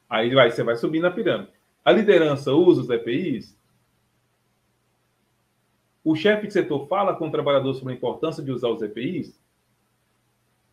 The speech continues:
Existe treinamento sobre o uso, guarda e conservação do E P I? Existe armário pro pessoal guardar E P I?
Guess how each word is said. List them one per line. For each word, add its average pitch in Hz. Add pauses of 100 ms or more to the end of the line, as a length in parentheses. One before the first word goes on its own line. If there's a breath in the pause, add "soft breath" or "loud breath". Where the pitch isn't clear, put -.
(300)
Existe 180
treinamento 175
sobre 147
o 156
uso, 196
guarda 156
e 151
conservação 127
do 110
E -
P 113
I? 151 (840)
Existe 185
armário 165
pro -
pessoal 135
guardar 110
E 104
P 113
I? 143